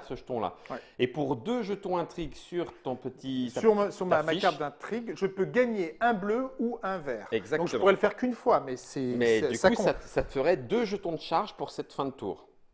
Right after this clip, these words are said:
Speaker 2: Le problème, c'est que ici, je n'ai que un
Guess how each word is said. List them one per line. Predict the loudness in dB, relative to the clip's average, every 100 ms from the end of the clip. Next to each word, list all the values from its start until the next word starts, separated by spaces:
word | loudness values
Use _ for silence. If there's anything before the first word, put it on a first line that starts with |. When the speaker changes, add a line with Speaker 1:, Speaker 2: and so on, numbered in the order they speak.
| _ _ _ _ _ -20 -20 _ _ _ _
Speaker 2:
Le |
problème, | -6 0 0
c'est | 0 -6
que | -4 -6
ici, | -6 -12 -10 -10 -8
je | -8
n'ai | -8 -10
que | -10 -10 -10 -14 _
un | -6 -4 -6